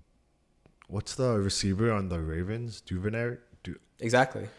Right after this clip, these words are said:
Speaker 1: He had, like, two touchdowns also. I actually picked him up on waivers for fantasy, but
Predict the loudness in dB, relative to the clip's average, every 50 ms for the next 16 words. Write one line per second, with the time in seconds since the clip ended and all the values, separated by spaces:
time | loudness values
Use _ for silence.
0 | -20 _ _ _ _ -4 0 0 2 2 2 0 -2 -2 -4 -4 0 0 0 4
1 | 4 4 4 4 -2 -4 -2 -4 -4 -4 -4 -6 -6 -6 -6 -8 -8 -8 -10 -18
2 | _ _ _ _ _ _ _ _ _ _ _ _ _ _ _ _ _ _ _ _
3 | _ _ _ _ _ _ _ _ _ _ _ _ _ _ _ _ _ -4 -2 0
4 | 0 2 2 4 6 6 4 4 0 -2 -2 -2 -4 -6 -8 -8 -8 -8 -8 -10
5 | -12 -16 -20 _ _ _ -12 -8 -6 -6 -6 -6 -6 -8 -10 -10 -12 -12 -12 -12
6 | -12 -12 -14 -12 -12 -12 -12 -12 -12 -12 -10 -6 -6 -6 -6 -8